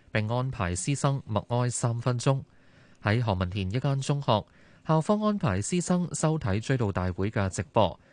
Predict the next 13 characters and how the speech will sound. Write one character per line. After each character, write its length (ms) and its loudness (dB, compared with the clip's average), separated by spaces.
有 120 4
學 160 0
生 280 0
形 200 -2
容 280 0
心 280 -2
情 240 -4
沉 300 -6
重。 260 0
校 220 2
長 220 0
就 120 2
話： 280 2